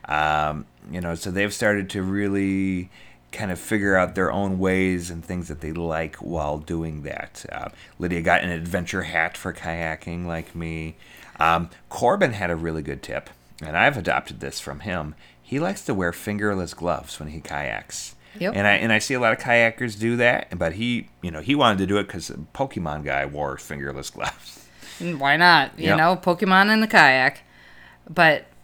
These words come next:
Speaker 2: you know, like, whatever works
Speaker 1: Mm-hmm.
Speaker 2: to, to get your kids excited about whatever you're doing. If fingerless gloves are the thing,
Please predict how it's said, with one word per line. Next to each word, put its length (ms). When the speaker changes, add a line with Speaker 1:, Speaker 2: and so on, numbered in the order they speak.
Speaker 2:
you 160
know, 140
like, 160
whatever 560
works 640
Speaker 1:
Mm-hmm. 200
Speaker 2:
to, 360
to 140
get 180
your 100
kids 260
excited 380
about 220
whatever 320
you're 120
doing. 480
If 120
fingerless 460
gloves 300
are 80
the 100
thing, 440